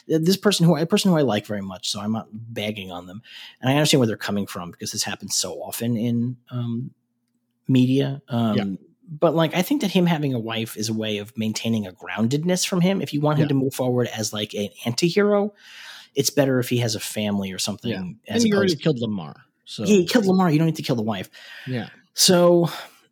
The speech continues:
Speaker 1: Julia Louis-Dreyfus is talking to the wife, and she's like, "Hey, look, it all worked out perfectly. Uh, better than I could have planned it, except I did plan it. No, I didn't.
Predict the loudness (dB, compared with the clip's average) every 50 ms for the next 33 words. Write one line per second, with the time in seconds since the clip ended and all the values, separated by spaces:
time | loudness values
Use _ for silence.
0 | _ _ _ 2 4 4 6 6 6 6 6 4 4 4 2 2 2 0 0 0
1 | 0 2 2 2 2 4 4 2 2 2 2 0 0 2 2 2 0 0 0 0
2 | 0 0 2 2 4 4 4 4 2 2 4 4 4 4 4 0 0 0 -2 -2
3 | -4 -2 -2 -2 -2 0 -2 -2 2 0 0 0 0 -4 -6 -8 -6 -6 -8 -8
4 | -2 0 2 2 4 4 4 2 2 4 4 4 4 4 2 2 4 4 2 2
5 | -2 -6 -12 _ _ -12 -10 -8 -6 -4 -2 -2 2 2 2 2 2 0 -2 -2
6 | -2 -2 -6 -10 -12 _ _ _ _ _ 0 2 4 4 6 6 6 4 4 2
7 | 0 -2